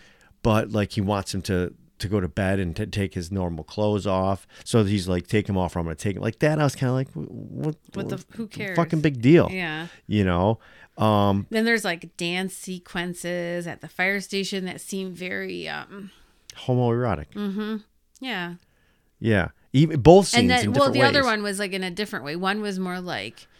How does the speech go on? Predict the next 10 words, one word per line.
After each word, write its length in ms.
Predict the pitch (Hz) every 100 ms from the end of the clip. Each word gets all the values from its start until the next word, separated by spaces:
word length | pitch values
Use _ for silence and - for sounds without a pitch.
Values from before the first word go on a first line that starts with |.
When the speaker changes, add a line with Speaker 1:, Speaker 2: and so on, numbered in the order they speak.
| _ _ _
Speaker 2:
fun, 640 | - 226 220 214 208 202
and 120 | 190
the 80 | 185
other 140 | 180
one 140 | 190 185
was 160 | 175 165
real 220 | 165 131
aggressive. 1120 | 156 - 165 190 - 208 196 190 190 185 180
And 140 | 170 139
Speaker 1:
Right, 360 | 123 95 -